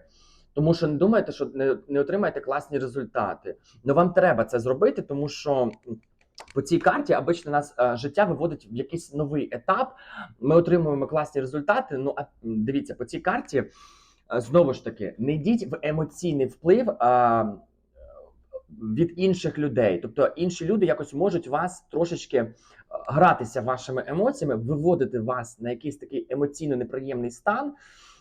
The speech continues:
І тут, е, через це може бути якась депресія, якось можете грузитися з чим-то неприятним.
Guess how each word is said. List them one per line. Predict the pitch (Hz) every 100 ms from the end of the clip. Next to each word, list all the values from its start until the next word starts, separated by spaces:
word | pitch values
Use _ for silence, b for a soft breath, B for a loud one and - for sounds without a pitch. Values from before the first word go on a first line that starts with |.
| 135 -
І |
тут, | - 185 -
е, | 123
через | 123 151 147
це | 214
може | 175 139
бути | 165
якась | 151 139
депресія, | 110 - 120 98 92 - 104
якось | 104 110
можете | 135 131 123 110 -
грузитися | 123 139 143 185
з | 147
чим-то | - 127
неприятним. | 127 117 117 98 82 90